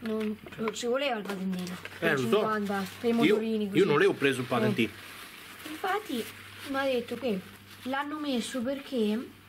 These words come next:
Speaker 1: eh, tanti ragazzi quegli anni
Speaker 2: Mm.
Speaker 1: c'è morti, capito?
Speaker 2: Perché non sapevano i
Speaker 1: Non
Speaker 2: segnali.
Speaker 1: sapevano i segnali, quindi tante ce-, ta-, pare-, tantissime centi c'è morti.
Speaker 2: Ah, ah.
Speaker 1: Quindi da lì dopo lo Stato l'hanno reso obbligatorio.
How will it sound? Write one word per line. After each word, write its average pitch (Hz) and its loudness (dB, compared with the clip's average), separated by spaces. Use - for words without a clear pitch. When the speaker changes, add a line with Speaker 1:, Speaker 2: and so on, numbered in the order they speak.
Speaker 1:
eh, 247 -2
tanti 311 -4
ragazzi 247 -4
quegli 240 -4
anni 208 0
Speaker 2:
Mm. 151 4
Speaker 1:
c'è - -4
morti, 269 -2
capito? 240 -4
Speaker 2:
Perché 151 2
non 160 0
sapevano 165 2
i 165 0
Speaker 1:
Non 139 0
Speaker 2:
segnali. 165 4
Speaker 1:
sapevano 339 0
i 320 -6
segnali, 330 0
quindi 381 -2
tante 339 -4
ce-, 359 -6
ta-, 302 -6
pare-, 370 -4
tantissime 339 -2
centi 359 -2
c'è 254 -4
morti. 247 -2
Speaker 2:
Ah, 143 2
ah. 135 -2
Speaker 1:
Quindi 339 0
da 381 -2
lì 392 0
dopo 403 -2
lo 254 -4
Stato 320 -2
l'hanno 262 -2
reso 311 -4
obbligatorio. 254 -2